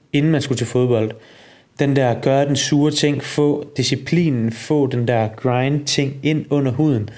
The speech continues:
Øhm, det, det bruger jeg i dag. Øhm, jeg synes generelt, at, at mange af de ting, jeg bruger i træningen, er jo noget, man har fået med sig. Den der arbejdsmoral, øhm, det samme gælder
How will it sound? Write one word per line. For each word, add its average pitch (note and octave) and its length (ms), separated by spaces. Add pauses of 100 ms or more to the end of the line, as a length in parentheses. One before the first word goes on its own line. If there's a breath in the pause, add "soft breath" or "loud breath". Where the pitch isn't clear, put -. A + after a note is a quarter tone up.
(360 loud breath)
Øhm, A2+ 560 (540 loud breath)
det, D3 180
det D3 140
bruger C3+ 220
jeg D#3+ 160
i - 20
dag. D#3+ 380 (160)
Øhm, A2+ 720
jeg B2+ 80
synes D#3+ 440 (600 loud breath)
generelt, C3 440
at, A#2+ 320 (160)
at A#2 100
mange B2+ 280
af C3 60
de C3+ 80
ting, D3 300
jeg B2 120
bruger B2 200
i C#3 40
træningen, B2+ 640
er A2+ 80
jo A#2 120
noget, B2 340
man B2+ 140
har A2 220
fået A2+ 300
med B2 180
sig. E3 160 (560 loud breath)
Den C3 160
der A#2+ 120
arbejdsmoral, A#2+ 1000 (120)
øhm, G2+ 640 (440 loud breath)
det A#2+ 80
samme A#2+ 280
gælder A#2 320